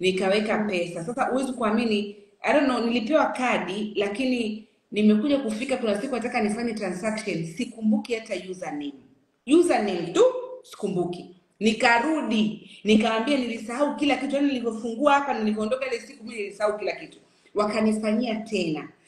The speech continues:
Speaker 1: Nikataka nifanye transaction, niko ofisini.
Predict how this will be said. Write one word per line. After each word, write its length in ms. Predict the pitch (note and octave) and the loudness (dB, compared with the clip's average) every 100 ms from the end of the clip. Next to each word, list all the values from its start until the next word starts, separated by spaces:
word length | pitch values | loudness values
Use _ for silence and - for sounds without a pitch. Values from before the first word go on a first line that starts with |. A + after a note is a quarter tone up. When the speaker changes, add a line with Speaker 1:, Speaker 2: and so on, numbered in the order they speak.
| - - | -20 -14
Speaker 1:
Nikataka 480 | F#3+ G#3 A3+ D#4 E4 | -2 0 0 0 0
nifanye 380 | C4+ A#3 D4 C#4 | 0 2 2 2
transaction, 640 | A3 G3 - A3 G#3+ G3 | 2 -2 0 -4 -2 -2
niko 240 | F#3+ A3+ A3+ | -2 2 0
ofisini. 680 | - F3+ E3+ - E3+ D3+ C#3+ | 0 -6 -8 -4 -2 0 -4